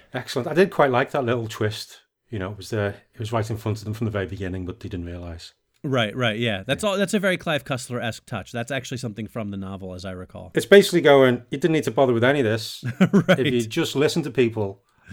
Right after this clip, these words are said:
Speaker 1: and
Speaker 2: Yep.
Speaker 1: thought about stuff."
Speaker 2: Yeah, exactly.
Speaker 1: I've just, I've just realised as well in my endings, when I've written it down, I've put Selby instead of Doctor Seagram. So I've used the actor's name instead of that. So apologies
Speaker 2: <laughs>
Speaker 1: if I ma-, mention, I'm, I'm going through now quickly crossing out some of them, but if I do mention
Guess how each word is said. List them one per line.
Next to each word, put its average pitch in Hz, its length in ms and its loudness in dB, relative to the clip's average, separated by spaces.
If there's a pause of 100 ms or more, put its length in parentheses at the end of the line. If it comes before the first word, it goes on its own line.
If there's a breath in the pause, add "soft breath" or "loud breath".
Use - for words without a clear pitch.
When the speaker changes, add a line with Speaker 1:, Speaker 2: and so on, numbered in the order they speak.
(140 loud breath)
Speaker 1:
and 107 240 -2
Speaker 2:
Yep. 107 80 -2
Speaker 1:
thought 107 180 -2
about 107 200 -4
stuff." - 400 -12
Speaker 2:
Yeah, 95 200 -8
exactly. 90 560 -12 (260 loud breath)
Speaker 1:
I've 131 120 0
just, - 220 -6
I've 143 80 0
just 175 160 -4
realised 151 380 8
as 110 80 -6
well 127 180 2
in 117 80 0
my 120 220 4
endings, 120 260 0
when 113 100 -2
I've 110 100 -2
written 135 140 -4
it 110 80 -8
down, 117 320 2 (320 loud breath)
I've 110 140 -8
put 123 160 -2
Selby 117 680 0 (280)
instead 104 320 -6
of 98 160 -8 (160)
Doctor 110 220 -8
Seagram. 107 500 -6
So 98 380 -6 (360 soft breath)
I've 101 100 -10
used 113 140 -2
the 107 60 0
actor's 107 260 -6
name 104 200 -2
instead 98 220 -8
of 98 40 -4
that. 104 140 -8
So 120 120 -4
apologies 117 520 0
Speaker 2:
<laughs> - 40 -12
Speaker 1:
if 117 60 -12
I 117 120 0
ma-, 117 260 -4
mention, 117 360 -6
I'm, 107 140 -8 (220 loud breath)
I'm 117 100 -2
going 151 180 4
through 143 160 -2
now 131 120 4
quickly 131 260 -4
crossing 110 300 -4
out 110 120 -4
some 117 160 -6
of 110 60 -6
them, 95 140 -8
but 95 180 -10 (260 soft breath)
if 117 80 -6
I 120 100 0
do 147 140 -4
mention 127 560 -2